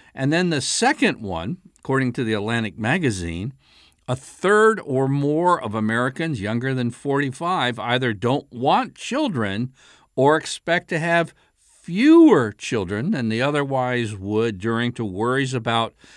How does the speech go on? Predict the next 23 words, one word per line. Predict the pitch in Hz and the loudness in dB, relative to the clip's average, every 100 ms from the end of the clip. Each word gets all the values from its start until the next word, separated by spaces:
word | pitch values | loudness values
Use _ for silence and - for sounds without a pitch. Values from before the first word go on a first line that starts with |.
| - _ | -20 _
climate | - - 165 165 113 - | -14 -4 0 2 0 -2
change. | 120 92 87 123 | -4 -2 -4 -8
And | 156 | -6
I | 226 | -6
tried | - 226 220 202 | -4 0 0 0
to | 196 | 0
address | 151 131 139 143 131 | 0 0 0 0 -2
some | 160 156 | -4 -2
of | 156 | -2
the | 135 | -2
ways | 123 117 113 113 | 0 0 0 -4
to | - 127 113 107 _ _ _ _ _ _ - | -4 -2 -2 -4 _ _ _ _ _ _ -10
positively | - 202 202 196 175 139 120 120 113 127 | 4 6 6 4 2 0 0 0 0 -2
address | 117 101 113 123 139 - 147 | -6 -4 0 2 2 -2 -2
the | 123 117 107 | -2 0 -2
fears | - 147 160 147 | -4 -2 -2 -2
about | 131 127 110 | -2 -2 -4
climate | - 151 165 151 - | -6 -4 -2 -4 -6
change, | - 110 92 87 - | -6 -6 -6 -10 -10
to | |
be | 117 107 - | -8 -8 -6
environmentally | 107 107 160 175 156 156 156 143 117 | -6 -2 0 0 0 -2 -2 -4 -4
responsible, | 101 - - 190 220 196 127 117 113 | -6 -6 -4 2 2 0 -4 -2 -2